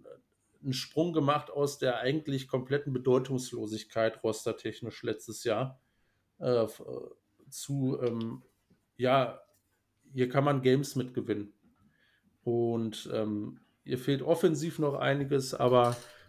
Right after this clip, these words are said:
äh, ist ein, äh, Riesenschritt in die richtige Richtung. Ähm, da wird man nächstes Jahr in der Offseason dran anknüpfen müssen, äh, und offensiv, äh,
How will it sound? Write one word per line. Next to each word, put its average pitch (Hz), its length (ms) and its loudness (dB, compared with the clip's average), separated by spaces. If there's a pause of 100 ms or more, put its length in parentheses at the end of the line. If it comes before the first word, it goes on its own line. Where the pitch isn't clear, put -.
(120)
äh, 131 220 4
ist 139 140 -4
ein, 143 240 0
äh, 131 60 0
Riesenschritt 151 800 2
in 143 120 -4
die 135 100 2
richtige 131 500 2
Richtung. 139 640 0 (380)
Ähm, 120 400 -2
da 117 140 0
wird 131 180 4
man 123 120 2
nächstes 127 380 0
Jahr 120 140 6
in 117 60 0
der 120 100 0
Offseason 120 420 -4
dran 113 200 0
anknüpfen 127 640 -2
müssen, 123 420 -2 (460)
äh, 123 180 2
und 123 220 -2
offensiv, 123 720 0
äh, 113 360 0